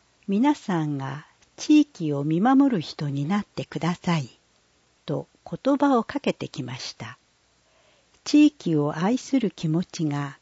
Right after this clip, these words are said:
非行を減らすことができると思っています。問い。あなたにとっ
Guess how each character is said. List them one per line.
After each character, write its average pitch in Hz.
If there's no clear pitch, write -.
非 -
行 254
を 240
減 180
ら 233
す -
こ 214
と 214
が 147
で 143
き 226
る 214
と 139
思 165
っ 202
て -
い 131
ま 131
す。 -
問 160
い。 -
あ 185
な 302
た 226
に 208
と 226
っ -